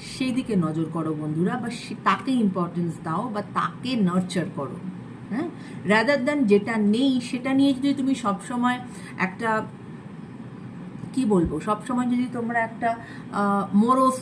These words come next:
থাকো বা সবসময় যদি মনে করো কেন এটা আমার নেই, কেন এটা আমার নেই, তাতে কি হবে? যেটা আছে সেটাকেও তুমি কিন্তু লাইফে এনজয় করতে পারছো না।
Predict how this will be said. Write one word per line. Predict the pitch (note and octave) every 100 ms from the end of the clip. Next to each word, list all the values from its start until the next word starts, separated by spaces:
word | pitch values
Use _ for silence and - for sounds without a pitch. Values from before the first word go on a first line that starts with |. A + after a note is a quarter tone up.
| -
থাকো | G#3 - F3+ F3+
বা | G3+
সবসময় | - A3+ - A#3 A#3+ A#3
যদি | A3+ G#3+ A3+
মনে | G#3 G#3+ G#3+
করো | G#3 G#3 G#3 F3+
কেন | G#3+ G#3
এটা | G3+ F#3 F#3+
আমার | F#3 F#3
নেই, | F#3 F3+ F#3
কেন | G3+ G#3 F3+
এটা | F3+ E3+
আমার | E3+ E3+
নেই, | F3 G#3
তাতে | A#3+ C4+ -
কি | C#4+
হবে? | B3+ A3
যেটা | F#3 G#3 G3 C4 -
আছে | E3+ F#3 - C4+ A3+ - - -
সেটাকেও | - A#3 B3+ D#4+
তুমি | C#4+ B3 A#3+
কিন্তু | A3+ B3+
লাইফে | A3 E3 E3
এনজয় | A3+ F3 E3 D#3+
করতে | D#3+ - D3
পারছো | C3+ - -
না। | C3+ -